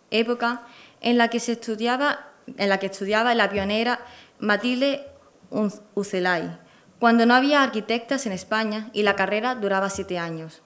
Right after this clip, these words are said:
Actualmente, el porcentaje de mujeres respecto al total de matriculados en arquitectura se ha mantenido a un ritmo creciente, marcando una tendencia que se consolida.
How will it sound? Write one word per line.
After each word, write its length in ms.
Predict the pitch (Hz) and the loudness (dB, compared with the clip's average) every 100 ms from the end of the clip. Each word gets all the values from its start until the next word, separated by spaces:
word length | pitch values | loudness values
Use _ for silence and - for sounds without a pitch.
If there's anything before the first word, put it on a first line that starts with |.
| _ _ _ - - _ | _ _ _ -20 -20 _
Actualmente, 800 | 196 - 208 214 226 247 247 269 - - - - | -4 -2 0 2 4 2 0 -10 -14 -20 -20 -2
el 160 | 226 | -2
porcentaje 560 | 226 233 233 226 262 302 | 0 0 2 2 2 2
de 140 | 285 | 4
mujeres 540 | 247 233 247 240 247 - - | 2 2 0 0 -2 -6 -6
respecto 640 | 196 196 208 - 196 - - - - | -6 -4 -8 -6 -8 -8 -14 -20 -8
al 140 | 202 196 | -4 -2
total 260 | 196 247 | 2 2
de 60 | 247 | 2
matriculados 680 | 214 208 180 190 208 202 202 | 0 -2 -4 0 0 0 -4
en 80 | |
arquitectura 800 | 180 170 175 175 - 226 208 214 - - - _ | -6 -6 -6 -8 -4 -4 -4 -6 -16 -20 -20 _
se 200 | - 262 | -2 2
ha 40 | |
mantenido 640 | 277 277 269 233 226 190 165 | 4 4 4 2 0 0 -2
a 100 | 185 | -2
un 160 | 208 226 | 0 -2
ritmo 320 | 214 196 175 | -2 -2 -4
creciente, 600 | 175 175 208 233 233 262 | -6 -6 -2 -2 -2 -6
marcando 760 | 208 190 185 208 208 170 165 - - | -4 -4 -2 -4 -4 -4 -8 -10 -4
una 200 | 233 247 | -2 0
tendencia 560 | 226 202 202 233 233 254 | 0 -2 0 -2 -2 -4
que 120 | 208 | -4
se 120 | 196 | -6
consolida. 600 | 180 175 175 180 165 156 | -6 -6 -4 -4 -6 -10